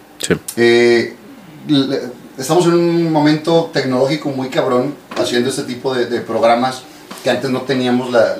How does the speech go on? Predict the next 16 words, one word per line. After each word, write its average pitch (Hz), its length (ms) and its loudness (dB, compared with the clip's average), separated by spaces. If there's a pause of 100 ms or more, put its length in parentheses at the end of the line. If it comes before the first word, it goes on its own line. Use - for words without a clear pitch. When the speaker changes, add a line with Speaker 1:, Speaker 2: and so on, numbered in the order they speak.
(160)
Speaker 2:
los 110 160 -6
accesos. 113 520 -2 (800)
Eh, 113 420 0
cuando 123 240 4
empieza 131 400 -2
todo 147 260 0
el, 143 80 0
el 117 260 -2
boom 123 260 -2
de 135 100 2
los, 113 320 -4
de 107 80 -4
los 98 160 -2
bloggers 123 460 0
y 120 40 -2
demás 107 360 -2